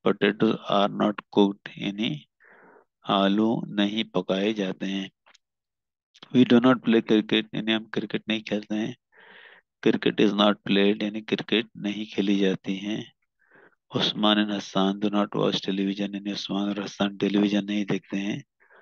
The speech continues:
Television is not watched, यानी television नहीं देखा जाता है। अब हम आते हैं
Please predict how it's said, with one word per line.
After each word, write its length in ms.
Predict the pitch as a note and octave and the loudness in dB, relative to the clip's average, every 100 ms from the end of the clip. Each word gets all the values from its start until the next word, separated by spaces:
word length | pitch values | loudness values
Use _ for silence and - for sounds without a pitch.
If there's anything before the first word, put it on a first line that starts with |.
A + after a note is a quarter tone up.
| _ _ _ _ | _ _ _ _
Television 440 | G#2+ G2+ G#2 G#2 A2 | 0 2 0 0 -6
is 220 | G#2 G2 | -10 -8
not 140 | G2+ G2+ G2+ | -10 -8 -4
watched, 720 | G2+ B2 - - - G#2 G#2 | -2 0 -2 -4 -8 -14 -10
यानी 180 | G#2 | -10
television 840 | A2 G#2 G2 G2+ G2+ F#2 A2 D#3+ E3 _ - | -6 -4 -2 -2 -2 -2 -4 -6 -16 _ -18
नहीं 460 | A2+ G#2+ G2 G#2+ - | -10 -8 -8 -10 -10
देखा 400 | - F#2+ - A2+ | -10 -12 -6 -6
जाता 400 | - F2+ - G2 | -6 -14 -14 -12
है। 380 | F#2+ G2 - _ _ - _ _ _ _ _ _ _ _ _ _ _ _ _ _ _ - | -12 -14 -16 _ _ -20 _ _ _ _ _ _ _ _ _ _ _ _ _ _ _ -2
अब 200 | E3 D#3+ | 0 2
हम 140 | F3 | 2
आते 280 | E3 D#3 E3+ | 2 4 4
हैं 420 | D#3+ E3 E3 E3+ | 4 4 2 0